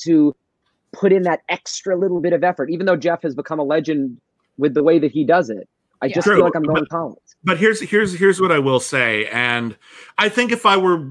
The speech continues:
Speaker 3: to wager money on this, I'd probably go with Collins,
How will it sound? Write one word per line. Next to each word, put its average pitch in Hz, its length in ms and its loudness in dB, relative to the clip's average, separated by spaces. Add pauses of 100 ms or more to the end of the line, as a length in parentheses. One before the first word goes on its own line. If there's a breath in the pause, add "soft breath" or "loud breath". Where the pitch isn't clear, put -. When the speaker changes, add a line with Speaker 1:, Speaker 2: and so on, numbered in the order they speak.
(220)
Speaker 3:
to 165 100 -6
wager 143 340 -2
money 127 340 -4
on 123 140 -6
this, 120 200 -4
I'd 131 240 -6 (100)
probably 123 680 -2
go 123 200 -2
with 120 200 -4
Collins, 113 720 -6